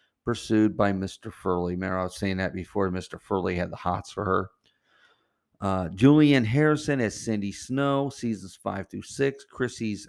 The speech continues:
accident-prone cousin, a secretary, and later veterinarian student at U C L A.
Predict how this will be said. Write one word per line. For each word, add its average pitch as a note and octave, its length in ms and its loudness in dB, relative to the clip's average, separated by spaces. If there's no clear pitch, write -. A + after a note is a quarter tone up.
accident-prone G#2+ 720 -8
cousin, B2 500 -6
a - 80 -12
secretary, A2 760 -4
and G2+ 160 -6
later G#2+ 460 2
veterinarian A2+ 640 0
student G#2+ 520 0
at F2+ 160 -6
U F#2+ 120 -6
C F#2+ 220 -6
L F#2 220 0
A. G2 260 0